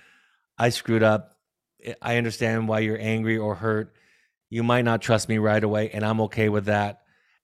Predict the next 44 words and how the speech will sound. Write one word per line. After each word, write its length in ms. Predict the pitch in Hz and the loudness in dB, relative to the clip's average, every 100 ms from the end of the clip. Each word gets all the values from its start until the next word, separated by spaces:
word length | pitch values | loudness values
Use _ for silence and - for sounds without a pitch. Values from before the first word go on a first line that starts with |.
| - | -10
And 100 | 107 | -6
I 100 | 107 | -6
just 180 | 110 117 | -6 -6
need 120 | 113 | -4
you 120 | 107 | -4
to 60 | 104 | -2
know 220 | 104 104 | -2 -2
that 180 | 98 - - | -4 -12 -6
I, 380 | 107 107 107 110 | -2 0 0 -2
that 180 | 107 117 | -6 -2
was 160 | 127 101 | -2 -2
me. 260 | 101 90 - | -4 -4 -10
That 180 | - 113 | -10 -8
was 160 | 123 107 | -8 -6
my 320 | 110 107 110 | -4 -2 -2
fault. 420 | - 107 104 98 _ _ _ _ | 0 0 0 -2 _ _ _ _
That 160 | 107 107 | -6 -4
was 140 | 101 | -2
my 180 | 101 98 | -2 -2
bad." 300 | 95 92 90 - - _ | -2 -4 -6 -12 -20 _
And 120 | 131 135 | -2 0
then 120 | 160 | 2
the 80 | 175 | 0
child, 420 | 165 143 135 117 - - | 2 2 2 -2 -12 -4
people 200 | 170 156 | 2 4
always 160 | 131 | 4
wonder, 220 | 113 127 117 | 2 0 2
"Well, 160 | 110 | 0
I 80 | 107 | 0
wanna 200 | 113 123 | 0 -2
teach 220 | 113 123 | -4 -6
my 120 | 117 | -4
child 240 | 110 120 110 | -2 0 -2
accountability." 640 | - 120 110 139 123 113 _ _ _ _ _ - | -2 -4 0 0 0 -4 _ _ _ _ _ -20
There's 300 | - 156 147 | -6 -4 0
no 120 | 196 | 0
more 200 | 175 151 | 2 -2
powerful 800 | - - 151 156 131 120 104 98 _ _ - | -2 0 4 4 2 -2 -4 -8 _ _ -6
way 160 | 123 131 | 2 2
to 60 | |
teach 220 | 113 135 - | 2 -4 -2
accountability 480 | 127 120 120 143 | -2 0 0 0
than 220 | 113 110 110 | 0 0 -2
modeling 580 | 110 117 135 123 110 | 0 2 2 2 -4